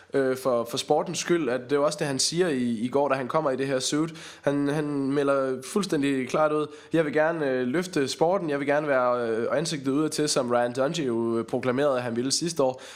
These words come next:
Så kan man så snakke om, hvor meget han har gjort det, øh, i forhold til, hvad, hvad man måske kunne have håbet på. Men, øh, men Ken, han er jo begyndt at... Og hvis han, at, at, at føre sig frem på den måde, og hvis han kan følge det op med, øh, et sejr og, og en mesterskab,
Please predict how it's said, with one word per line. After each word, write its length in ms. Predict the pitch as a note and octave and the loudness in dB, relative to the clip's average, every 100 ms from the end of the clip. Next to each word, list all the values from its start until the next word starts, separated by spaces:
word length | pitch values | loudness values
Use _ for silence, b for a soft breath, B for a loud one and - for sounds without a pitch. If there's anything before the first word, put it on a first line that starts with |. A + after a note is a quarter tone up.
| B | B
Så 100 | D3 | 2
kan 20 | |
man 80 | C#3 | 2
så 120 | C#3 | 0
snakke 260 | C#3 C#3 C3 | 2 4 2
om, 80 | |
hvor 100 | B2+ | 0
meget 220 | A#2 C3 D3 | 2 2 2
han 80 | |
har 60 | A#2+ | -2
gjort 260 | B2+ B2+ B2+ | 0 0 2
det, 80 | C#3 | 0
øh, 800 | D3 B2+ A2+ A2+ A2 A2 A2+ G2+ | 2 0 0 0 0 0 0 -2
i 200 | - A#2 | -2 -4
forhold 240 | A#2+ C3 B2 | 0 0 2
til, 200 | C3 A#2 | -2 0
hvad, 180 | A#2 | 0
hvad 320 | A2+ A2 G#2+ A2 | 0 -4 -4 -4
man 120 | A2 | -2
måske 540 | A2 A2 - - C3+ | -4 -8 -12 -2 -2
kunne 140 | B2 G#2+ | 0 0
have 60 | A#2+ | 0
håbet 200 | D#3 D3 | 0 -2
på. 280 | D3 C3 C3 B B | -2 -4 -6 B B
Men, 220 | B2+ B2 B2 | -2 0 2
øh, 320 | A#2+ A#2 A#2 | 2 0 -2
men 240 | A2+ A#2+ | -2 -2
Ken, 240 | A#2+ D3+ D#3 | 0 -2 0
han 120 | D3 | 0
er 40 | |
jo 60 | C3+ | 0
begyndt 360 | A#2 C#3+ F3 C#3 | -2 -2 0 2
at... 320 | A#2 A2 A2 B B B B B B | 2 0 -4 B B B B B B
Og 180 | - C3+ | 2 2
hvis 140 | C3+ D3+ | 4 2
han, 320 | C3+ B2+ G#2 | 0 0 2
at, 60 | C3 B2 | 2 4
at, 120 | C3 A#2+ C3 | 0 0 -4
at 60 | |
føre 240 | - C#3+ B2 | 2 2 2
sig 140 | B2 | 2
frem 220 | D3 D#3+ | 0 0
på 80 | C#3+ | 0
den 160 | C#3 C#3 | 0 2
måde, 200 | C#3+ D3 | 0 0
og 60 | |
hvis 140 | B2 B2 | -2 -2
han 120 | C#3+ | -2
kan 160 | F#3 | -2
følge 240 | - C3+ A#2+ | 0 0 2
det 80 | C#3 | 2
op 220 | B2 D#3 C#3 | 2 0 -2
med, 460 | C3+ A#2+ A#2 A2+ | 0 2 0 0
øh, 220 | A2 A2+ | -2 -4
et 180 | - B2+ | -2 0
sejr 300 | - C#3+ D#3 | 2 4 4
og, 380 | B2+ A#2+ A#2 A2+ | 2 0 0 -2
og 200 | - A#2+ | 0 0
en 60 | A#2+ | 0
mesterskab, 520 | D3 D#3+ - B2+ A#2 | -2 -2 -2 0 -2